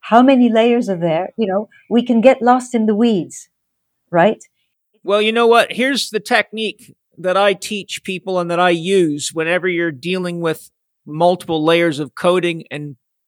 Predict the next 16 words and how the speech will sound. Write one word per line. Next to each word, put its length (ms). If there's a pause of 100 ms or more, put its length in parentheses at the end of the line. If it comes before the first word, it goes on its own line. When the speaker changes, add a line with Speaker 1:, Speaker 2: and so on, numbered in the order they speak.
(140)
Speaker 2:
often 420
conflicting 640
information. 800 (1200)
And 160
this 380
is 240 (240)
probably 280
one 200
of 60
the 80
most 320
important 480
techniques 440
you 100
can 220
use 440